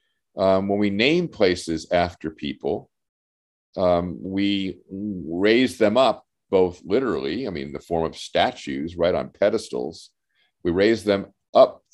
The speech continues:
from the rest of us as, as, uh, deserving of glory and, um,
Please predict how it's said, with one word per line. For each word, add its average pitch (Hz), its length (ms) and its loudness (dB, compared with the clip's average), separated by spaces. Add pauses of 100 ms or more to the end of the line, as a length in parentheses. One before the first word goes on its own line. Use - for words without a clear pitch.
from 95 320 2
the 87 120 -4
rest 113 300 2
of 80 140 -2
us 80 280 0
as, 82 400 0 (580)
as, 85 400 0
uh, 82 460 2
deserving 101 560 4
of 85 340 -2
glory 90 640 4
and, 85 360 -2
um, 82 360 0